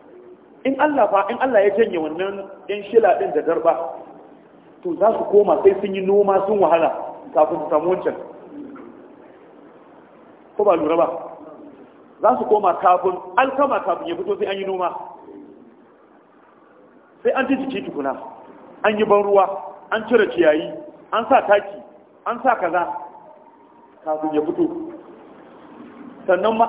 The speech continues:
a wajen gina jiki da wajen amfani ga jiki, wannan abincin da Allah ya ba su na farko ya tattaro komai. Eh, tabbas,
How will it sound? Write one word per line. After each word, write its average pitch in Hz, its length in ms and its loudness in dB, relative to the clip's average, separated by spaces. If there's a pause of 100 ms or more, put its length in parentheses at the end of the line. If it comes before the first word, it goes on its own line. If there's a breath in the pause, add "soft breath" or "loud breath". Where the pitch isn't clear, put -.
a 185 100 6
wajen 262 320 4
gina 262 220 2
jiki - 320 -10 (420)
da 180 80 -2
wajen 220 260 -2
amfani 180 360 -2
ga 180 120 0
jiki, 143 320 -10 (680)
wannan 240 460 2
abincin 196 380 0
da 175 80 6
Allah 175 220 6
ya 165 60 4
ba 175 180 2
su 170 60 -2
na 165 80 0
farko 175 260 0
ya 170 100 6
tattaro 175 360 2
komai. 175 320 4 (1800)
Eh, 226 260 8
tabbas, 277 300 2